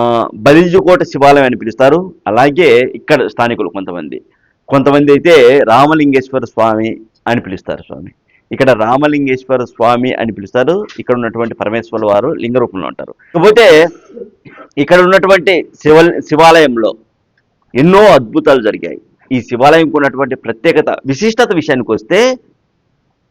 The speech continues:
చాలా కాలం క్రితం, మొన్నటి వరకు కూడా, ఒక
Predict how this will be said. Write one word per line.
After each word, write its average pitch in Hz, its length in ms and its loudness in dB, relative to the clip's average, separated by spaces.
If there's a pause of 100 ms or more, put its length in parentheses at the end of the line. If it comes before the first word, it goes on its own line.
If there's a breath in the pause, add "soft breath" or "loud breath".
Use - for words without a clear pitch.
(840)
చాలా 196 380 4
కాలం 160 220 2
క్రితం, 101 320 -10 (300)
మొన్నటి 175 360 2
వరకు 170 400 2
కూడా, 120 200 2 (380)
ఒక 143 180 0